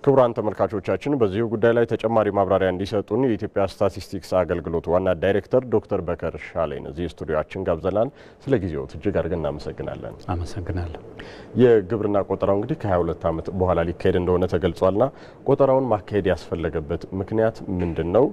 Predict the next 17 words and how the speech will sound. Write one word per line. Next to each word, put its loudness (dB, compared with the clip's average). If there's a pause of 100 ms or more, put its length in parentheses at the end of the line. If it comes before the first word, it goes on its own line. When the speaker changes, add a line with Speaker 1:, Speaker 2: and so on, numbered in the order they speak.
(320)
Speaker 1:
ምንስ -2
ፋይዳ -4
ይኖረዋል? -8 (460)
Speaker 2:
የአገራችን 0 (540)
የግብርና፣ 0 (1200)
እ፣ -4 (640)
ልማዶች፣ 2 (220)
የግብርና -2 (540)
ምርት -2 (280)
እና -2 (220)
የግብርና 0 (120)
ክፍለ -2
ኢኮኖሚ 2 (1120)
በእጅጉ 4
እየተቀየረ 2
ነው -2
ያለው። -4